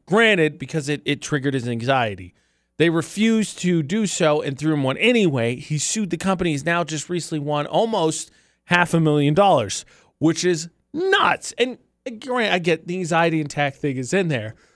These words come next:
but wow. Kinda makes me change my perspective just, just a little bit. Just a little bit. And again, I get the anxiety is a factor there, but can you imagine being like, "Oh man, I just won half a million dollars. I sued work.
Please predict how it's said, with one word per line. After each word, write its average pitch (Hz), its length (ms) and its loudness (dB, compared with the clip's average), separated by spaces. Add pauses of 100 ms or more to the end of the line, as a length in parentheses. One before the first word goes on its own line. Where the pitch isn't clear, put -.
(540)
but 214 280 2 (800)
wow. 170 520 0 (560)
Kinda 247 200 4
makes 240 240 2
me 233 80 0
change 220 300 0
my 220 140 2
perspective 208 640 -2
just, - 440 -2 (140)
just 285 240 -4
a 254 60 -2
little 220 320 2
bit. 269 380 2 (460)
Just 247 200 -4
a 269 60 0
little 254 140 0
bit. 285 120 2
And 247 120 -2
again, 226 340 -2
I 240 60 -8
get 233 260 -4
the 240 140 -4
anxiety 247 340 2
is 220 100 0
a 220 60 0
factor 233 480 2
there, 190 160 2
but 185 220 0
can - 0 - (400)
you 285 80 0
imagine 254 340 0
being 240 200 0
like, 190 180 0
"Oh 190 180 4
man, 185 160 2
I 180 40 0
just 165 120 -6
won 180 140 0
half 170 240 2
a - 20 -2
million 165 180 2
dollars. 165 240 4
I 139 60 -4
sued 165 380 -2
work. 170 420 0